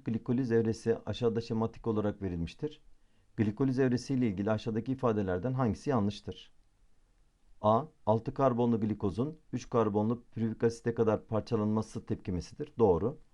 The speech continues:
Altı karbonlu glikoz, üç karbonlu iki tane pürüvik asite parçalanıyor. B. Evrede nat önce indirgenir, ardından yükseltgenir. Yanlış.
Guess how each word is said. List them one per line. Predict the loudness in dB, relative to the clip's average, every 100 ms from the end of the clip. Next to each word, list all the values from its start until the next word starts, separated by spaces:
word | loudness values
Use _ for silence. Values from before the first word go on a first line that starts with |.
| -20 -20 -8 2
Altı | 2 2
karbonlu | 0 2 2 0 0
glikoz, | -4 -4 0 -2 -2 -20 -20 -20 _ _ -10 -2
üç | -2 0
karbonlu | 2 2 2 0 2 -2 -4 -12 -20 _ _
iki | -4 -2
tane | 0 0 0
pürüvik | 0 -4 -2
asite | -4 -4 -6
parçalanıyor. | -4 -6 -4 -6 -4 -4 -6 -14 -20 -20 -20 -20 -20 _ _ _ _ 2
B. | 6 6 4 -12 _ _ -20 -20 -20 _ _
Evrede | 6 6 6 4 4 6
nat | 4 2 -12 -2
önce | 4 6 6 4
indirgenir, | 4 4 4 4 2 -4 0
ardından | 2 4 4 4 2 2
yükseltgenir. | -2 0 0 0 -2 -2 -4
Yanlış. | -2 0 2 0 -4 -12